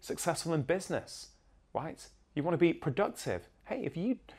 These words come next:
if you can train yourself to not get emotionally triggered by problems,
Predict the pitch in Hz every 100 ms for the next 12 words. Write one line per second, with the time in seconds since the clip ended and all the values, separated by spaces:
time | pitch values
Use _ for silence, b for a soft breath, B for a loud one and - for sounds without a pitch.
0 | b b 147 131 127 226 240 196 - 185
1 | 208 208 - 135 123 - 151 131 139 170
2 | - - 170 147 147 156 - 143 - 175
3 | 165 131 98 131 123 110 b b - -
4 | 151 127 104 90 92 -